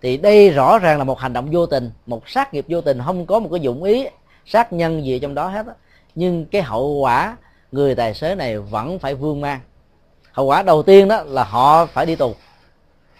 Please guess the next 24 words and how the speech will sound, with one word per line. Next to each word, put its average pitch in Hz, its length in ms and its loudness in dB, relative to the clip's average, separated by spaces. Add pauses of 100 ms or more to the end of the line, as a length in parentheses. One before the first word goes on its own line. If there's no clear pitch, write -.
(280)
Thì 160 220 4
theo 185 160 2
hệ 143 180 2
thống 233 140 2
luật 143 120 2
pháp, 247 300 0 (360)
mà 131 100 -2
cái 190 160 -2
khung 196 200 0
hình 151 220 2
phạt 131 360 0 (120)
về 131 200 0
việc 127 540 0 (460)
lái 196 180 4
xe 175 280 0
bất 202 320 -6
cẩn 151 220 -4
trọng 131 260 -2 (840)
có 180 100 -2
thể 147 160 0
gây 139 300 2
ra 151 300 2
cái 170 160 -4
chết 226 320 -4